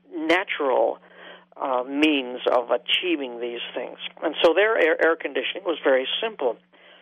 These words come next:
What they did, uh, is that they would orient the roofs of their homes or their palaces, didn't make any difference. Everybody had air conditioning in Egypt. And the way they had it this way is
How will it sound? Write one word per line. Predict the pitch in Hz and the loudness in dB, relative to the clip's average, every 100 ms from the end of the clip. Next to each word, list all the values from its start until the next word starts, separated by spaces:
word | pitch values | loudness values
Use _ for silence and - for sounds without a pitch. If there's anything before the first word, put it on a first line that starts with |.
| _ _ | _ _
What | - 156 | 2 4
they | 185 233 240 | 4 2 2
did, | 147 135 143 | 4 4 2
uh, | - - 160 - - _ _ | -6 -6 -2 -2 -4 _ _
is | 165 143 135 147 | 2 2 2 0
that | 131 - | 0 2
they | 135 131 - | 2 2 0
would | 165 147 151 | 0 0 4
orient | 180 208 208 170 165 - | 4 4 2 0 -2 -2
the | 151 | -2
roofs | 139 170 190 123 - - - - _ - - - | 0 2 2 2 -4 -12 -12 -16 _ -20 -14 0
of | 143 | 2
their | 165 170 | 4 4
homes | 180 - 175 127 107 131 165 - | 4 0 2 2 0 -8 -10 -10
or | 160 127 135 190 | -6 2 4 4
their | 247 | 0
palaces, | 226 175 165 170 - 185 175 | 0 2 4 2 -2 -6 -6
didn't | 135 139 | -8 -4
make | - | -2
any | 156 170 | 0 4
difference. | 170 151 151 | 4 2 0
Everybody | 127 104 - 202 220 165 170 | 0 4 4 4 4 2 2
had | 156 156 | 2 2
air | 143 - | 4 2
conditioning | 175 113 98 - - 170 | 0 -6 -4 -4 -8 -12
in | 175 113 113 - - - | -10 -10 -10 -16 -18 -4
Egypt. | 107 - 165 - - - - - - - | -2 0 0 -2 -16 -16 -18 -20 -20 -4
And | 131 139 | 2 4
the | |
way | 151 214 226 | 6 4 6
they | 180 | 4
had | 170 160 | 4 0
it | 151 | 0
this | 202 - | -2 2
way | 143 | 4
is | 139 | 4